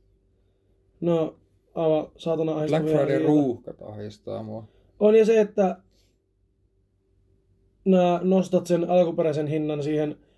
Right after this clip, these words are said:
Speaker 1: mainokseen korkeammaksi, mitä se oikeasti on, että se alennus näyttää isommalta,
Speaker 2: Mm.
Speaker 1: mitä lähestulkoon kaikki tekee, niin sekin vähän vituttaa.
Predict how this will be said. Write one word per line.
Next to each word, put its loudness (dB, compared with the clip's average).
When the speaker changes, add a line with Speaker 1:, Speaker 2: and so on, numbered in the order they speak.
Speaker 1:
mainokseen 0
korkeammaksi, -2
mitä -6
se -2
oikeasti -2
on, 0
että -12
se -2
alennus 2
näyttää -6
isommalta, -2
Speaker 2:
Mm. -20
Speaker 1:
mitä 0
lähestulkoon 0
kaikki -2
tekee, -6
niin -4
sekin -6
vähän -4
vituttaa. -8